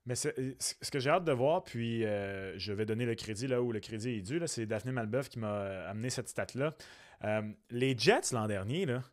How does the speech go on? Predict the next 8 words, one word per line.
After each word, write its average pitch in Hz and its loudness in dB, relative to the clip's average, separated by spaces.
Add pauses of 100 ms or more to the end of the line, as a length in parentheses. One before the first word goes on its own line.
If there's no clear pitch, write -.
(360)
ont 117 -2
terminé 190 2 (380)
dixième 151 4
dans 110 2
les 113 0
buts 135 0
contre 151 2 (100)
attendus. 120 4